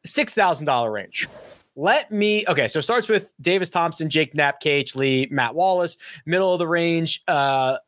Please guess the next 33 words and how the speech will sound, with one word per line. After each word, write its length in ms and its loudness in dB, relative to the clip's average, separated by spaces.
Villegas, 840 0
Shelton, 640 0
McNeely. 680 0
Bottom 460 0
of 80 0
the 80 -2
range, 380 -2
Bud 240 0
Cauley 640 0
back 280 0
in 100 -2
action. 520 -2
Uh, 600 0
J 240 2
B 140 -2
Holmes. 680 0
J 180 2
B 100 0
Holmes 300 0
still 140 0
getting 240 0
starts. 380 0
Uh, 360 0
and 540 0
Ben 180 2
Taylor. 340 -2
Let 200 0
me 300 0
start 260 0
at 20 -6
the 60 -4
top 260 0
here 160 -2